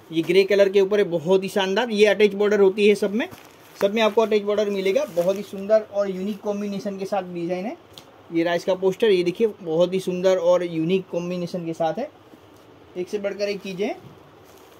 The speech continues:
आपको मिल रही हैं। ये देखिए, yellow color और ये रहा सिक्स number। Number हमको ज़रूर दिखाएं ताकि पता चले आपको कौन सा साड़ी book करना है। इसमें से मैं आपको दो तीन साड़ियाँ खोल के दिखा दूँ,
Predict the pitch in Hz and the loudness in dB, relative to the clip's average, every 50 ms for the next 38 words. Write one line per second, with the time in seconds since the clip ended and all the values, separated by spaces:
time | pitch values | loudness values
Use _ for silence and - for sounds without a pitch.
0 | - - 180 175 165 - - - 294 233 202 175 170 165 160 156 151 156 160 156 | -10 -6 -6 -6 2 2 2 4 4 2 4 4 4 4 4 2 0 0 0 2
1 | 160 156 170 160 156 165 170 190 190 190 208 247 302 196 - 190 180 170 170 175 | 2 0 2 2 4 4 4 4 4 2 2 2 0 0 -2 -2 0 0 2 4
2 | 180 175 175 180 175 175 190 240 240 - - 233 - - 196 175 147 135 127 123 | 4 4 2 2 0 -2 -2 -2 -2 -2 -4 -4 -4 -2 -4 -4 -4 -6 -8 -10
3 | 117 - 160 160 170 196 214 254 262 262 247 233 240 220 196 208 202 214 208 190 | -12 -12 -10 -6 -6 0 2 4 4 4 6 6 6 6 8 6 6 6 4 2
4 | 185 180 214 269 330 - - - - - - - - 180 175 180 202 190 190 185 | -2 -2 -2 -4 -4 -8 -16 -20 -20 -20 -20 -12 -8 -8 -6 -6 -6 -6 -4 -2
5 | 190 190 196 202 196 190 180 175 196 180 - 190 180 175 202 196 - 185 175 202 | -2 -2 -2 0 0 0 -2 -2 -6 -6 -6 -6 -6 -4 -6 -6 -4 -4 -4 -4
6 | 269 320 247 214 208 - - 180 165 156 151 151 170 170 214 220 208 226 220 226 | -6 -6 -6 -6 -6 -4 -6 -8 -6 -6 -8 -8 -8 -8 -8 -8 -6 -4 -2 -2
7 | 220 214 220 233 233 233 226 208 - - - - - - - - - 208 208 208 | -2 -2 -2 -2 -2 -2 -2 -4 -8 -12 -20 -20 -20 -20 -20 -20 -20 -8 -4 -2
8 | 220 220 254 240 233 - 220 208 214 214 208 202 202 196 196 208 190 190 185 208 | -2 -2 -2 -6 -4 -2 -2 -2 -2 -6 -6 -6 -6 -4 -4 -4 -6 -4 -4 -4
9 | 196 202 262 | -4 -4 -4